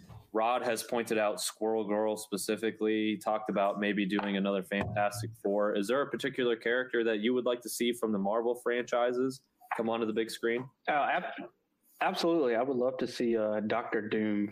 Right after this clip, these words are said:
Speaker 2: finally be done right and make an appearance, 'cause, uh, that, that's actually one of my favorite,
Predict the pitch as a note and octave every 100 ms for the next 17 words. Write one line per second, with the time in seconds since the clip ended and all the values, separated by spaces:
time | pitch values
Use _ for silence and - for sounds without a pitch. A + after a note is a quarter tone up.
0 | - A2+ A2 G#2+ G#2 A2 A#2+ A2 G#2+ G#2+
1 | G#2+ G#2+ G#2+ G#2+ - A2 G#2+ G#2+ A2 -
2 | G#2+ A2 A2 - - G#2+ A2+ G#2 G#2+ -
3 | A#2 A2+ A2 A2+ A#2+ A2+ A#2 A2 A2 G#2+
4 | G#2+ A2 G#2+ G#2